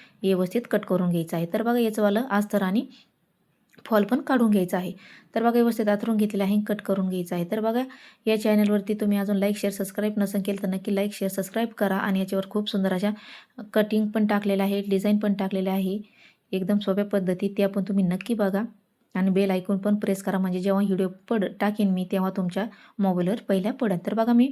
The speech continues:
अस्तर फॉल काढून घेतलेला आहे आणि आता हे अस्तर आहे जे गोळा झालेला आहे, त्याला इस्त्री करून घेऊया.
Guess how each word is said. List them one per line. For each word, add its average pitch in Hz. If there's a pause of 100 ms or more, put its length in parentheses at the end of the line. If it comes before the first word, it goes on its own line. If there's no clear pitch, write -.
(280)
अस्तर 208
फॉल 196
काढून 202
घेतलेला 196
आहे 185 (520)
आणि 190
आता 185
हे 196
अस्तर 208
आहे 220
जे 202 (600)
गोळा 196
झालेला 202
आहे, 190
त्याला 196
इस्त्री 208
करून 175
घेऊया. 180